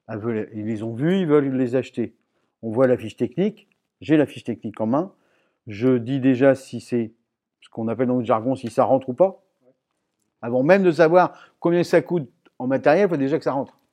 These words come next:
dans la boîte déjà. Ça, si on peut pas pousser les murs. <laughs> Et puis après, c'est toute la partie technique pure, c'est-à-dire, euh, est-ce qu'on a le matériel, est-ce qu'on peut mettre en place le matériel qu'ils apportent, parce qu'ils peuvent en apporter,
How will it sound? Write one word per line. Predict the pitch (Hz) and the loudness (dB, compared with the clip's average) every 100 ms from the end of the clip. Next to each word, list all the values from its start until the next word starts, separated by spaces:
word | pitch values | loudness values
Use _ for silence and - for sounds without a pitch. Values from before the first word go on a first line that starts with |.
| _ _ _ | _ _ _
dans | 120 | -4
la | 127 | -2
boîte | 127 123 - | 0 -2 -4
déjà. | 98 98 - _ _ _ _ - _ | -12 -12 -16 _ _ _ _ -20 _
Ça, | - | -16
si | 113 120 | -10 -8
on | 110 | -8
peut | 123 | -6
pas | 143 | -6
pousser | 120 117 | -6 -10
les | 107 | -10
murs. | 98 73 - 180 _ _ | -10 -12 -10 -10 _ _
<laughs> | - - _ - | -20 -20 _ -6
Et | |
puis | 131 156 | 4 4
après, | - 196 | 6 2
c'est | 190 147 | 2 -2
toute | 147 151 | 0 0
la | |
partie | 131 127 131 | 2 0 -2
technique | 127 127 143 - | -4 -2 -4 -6
pure, | - 165 | -2 0
c'est-à-dire, | 135 131 | 0 0
euh, | 117 - _ _ _ _ _ | 0 -4 _ _ _ _ _
est-ce | 135 - | -10 -6
qu'on | 123 127 | -2 2
a | |
le | 143 | 4
matériel, | 143 143 123 139 151 131 | 4 2 2 2 2 0
est-ce | 123 | -2
qu'on | 131 | -8
peut | - 123 | -6 -2
mettre | 131 127 | -2 -2
en | 110 | -4
place | - 139 143 | 0 0 2
le | 139 | 0
matériel | 131 139 127 | 0 -2 -4
qu'ils | 123 113 | -4 -2
apportent, | 117 151 151 | 0 -2 -4
parce | 107 | -8
qu'ils | - 101 | -14 -10
peuvent | 104 | -8
en | 101 | -6
apporter, | 107 113 113 139 | -6 -8 -6 -6